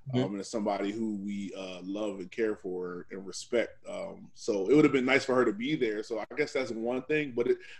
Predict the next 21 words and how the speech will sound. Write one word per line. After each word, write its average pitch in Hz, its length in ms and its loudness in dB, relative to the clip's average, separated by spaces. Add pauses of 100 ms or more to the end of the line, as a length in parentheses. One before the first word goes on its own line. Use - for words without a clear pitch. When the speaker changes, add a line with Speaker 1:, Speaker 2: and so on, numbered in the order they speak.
Speaker 2:
I 151 80 0
don't 202 100 6
think 190 120 4
anything 147 360 4
major 143 420 10
went 127 280 -2
out 120 200 0
of, 110 160 -4 (100)
um, 104 500 -2 (140)
you 135 140 -2
know, 101 180 -6 (140)
out 120 160 2
of 107 80 -2
line 113 480 -2
or 98 80 -4
out 104 160 0
of 90 80 -6
place - 320 2
in 104 80 -4
that 101 180 -2 (140)
time. 104 180 -6